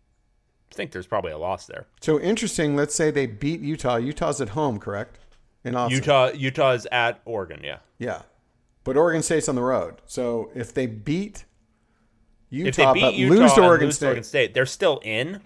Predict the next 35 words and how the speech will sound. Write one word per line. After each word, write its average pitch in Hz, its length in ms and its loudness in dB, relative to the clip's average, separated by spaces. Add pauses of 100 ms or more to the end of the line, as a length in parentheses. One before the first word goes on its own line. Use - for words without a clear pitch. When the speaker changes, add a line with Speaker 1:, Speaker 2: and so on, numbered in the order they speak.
(280)
Speaker 2:
Yeah. 107 300 0
Speaker 1:
um, 95 240 -12
as 113 120 -10
long 120 140 -6
as 107 80 -12
they've 101 220 -4
beaten 101 260 -10
Washington 104 500 -6
and 107 100 -10
everyone 90 280 -8
else. 120 240 -6
Speaker 2:
But 139 160 6
then 165 160 10
it 165 60 8
Speaker 1:
Um, 147 40 0
Speaker 2:
goes 151 200 8
to 156 120 0
another 139 300 -4
tiebreaker, 131 580 -6
not 123 540 -4
the 120 180 -4 (160)
multi-team 120 840 -6
tiebreaker. 101 560 -12
It 127 40 -14
would 110 120 -18
go 123 160 -2
to 139 80 2
Speaker 1:
No, 151 60 10
Speaker 2:
the - 20 0
Speaker 1:
it - 40 -2
would - 60 -2
Speaker 2:
ones 113 120 2
Speaker 1:
just - 60 -6
be 110 40 2
the - 20 -2